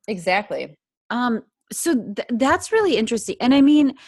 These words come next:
Speaker 2: the other thing, I learned a little bit about Croatia in, like, that wine class I was in. It's surprising to me because I think that there are a lot of very, uh, similar wines that we would find, like,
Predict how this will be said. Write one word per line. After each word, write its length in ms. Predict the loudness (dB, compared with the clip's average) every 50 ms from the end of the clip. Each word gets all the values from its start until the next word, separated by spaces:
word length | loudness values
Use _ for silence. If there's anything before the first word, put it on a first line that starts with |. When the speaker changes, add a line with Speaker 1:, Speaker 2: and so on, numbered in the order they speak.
| -20 -20 -20 -20 _ _ _ _ _ _ _ _ _
Speaker 2:
the 160 | -2 0 2 2
other 200 | 2 2 2 2
thing, 200 | 2 0 0 2
I 160 | 2 0 0 0
learned 240 | 0 0 0 0
a 40 | -2 -2
little 260 | -2 -2 -2 -2 -2
bit 140 | -2 -4 -4
about 320 | -4 -4 -6 -6 -8 -10
Croatia 680 | -10 -10 -8 -8 -8 -8 -10 -8 -6 -4 -4 -4 -4 -4 -6
in, 180 | -8 -8 -8 -8
like, 260 | -8 -8 -8 -10 -8
that 300 | -8 -8 -6 -6 -8 -10 -10
wine 320 | -8 -6 -4 -4 -4 -6 -6
class 360 | -4 -4 -4 -4 -4 -4 -6
I 80 | -4
was 200 | -2 -2 -2 -2
in. 400 | -2 -2 0 0 0 0 -2 -2 -6 _
It's 220 | -6 -6 -4 -4 -4
surprising 560 | -6 -8 -6 -4 -2 0 0 2 4 2 2
to 120 | 4 4 4
me 140 | 4 4 4
because 340 | 2 0 0 0 -2 -2
I 100 | -2 -4
think 300 | -4 -6 -6 -8 -6 -4
that 220 | -4 -4 -4 -4 -4
there 320 | -6 -4 -2 -2 -4 -2
are 400 | -2 -2 -2 -2 0 -2 -2 -4 -4
a 60 | -8
lot 420 | -8 -8 -6 -4 -4 -4 -4 -4 -6
of 380 | -6 -4 -4 -6 -6 -10 -16 -18
very, 800 | -18 -12 -8 -6 -6 -4 -4 -2 -2 0 0 0 -2 -4 -6 -10 _ _ _ _ _ _ _ _ _ _ _ _ _ -18
uh, 60 | -18 -18 _ _ _ -18 -16
similar 680 | -16 -14 -12 -4 -2 0 0 2 2 0 0 -2 -2
wines 720 | -2 -2 -2 -2 -2 -2 -2 -4 -4 -4 -6 -10 -14 -18 -20 _ _ _ _ -2
that 140 | -2 0 0
we 140 | 0 0 0
would 160 | 0 -2 -2
find, 500 | -2 0 2 2 4 4 4 2 2 0 -2
like, 300 | 0 0 0 -2 -4